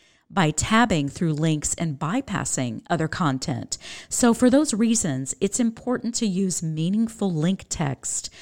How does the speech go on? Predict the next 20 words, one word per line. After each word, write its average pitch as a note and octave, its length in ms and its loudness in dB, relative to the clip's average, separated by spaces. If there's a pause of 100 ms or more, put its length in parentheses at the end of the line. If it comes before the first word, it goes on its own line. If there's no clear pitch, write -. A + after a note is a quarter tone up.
(200)
with G#3 300 0
U G3 220 2
R D3 240 2
Ls C3 580 -2
in F3+ 140 -4
the F3+ 80 -4
document. C#3 760 -4 (560)
For A#3+ 240 4
example, - 680 2 (200)
instead F#3+ 440 2
of A#3 200 0
using E3+ 640 0 (320)
the E3 100 0
hyperlink D3+ 800 4 (100)
H G#3 400 0
T F#3+ 200 -2
T E3+ 260 0
P E3 420 -2
S D3 520 -2 (340)
colon D3+ 680 2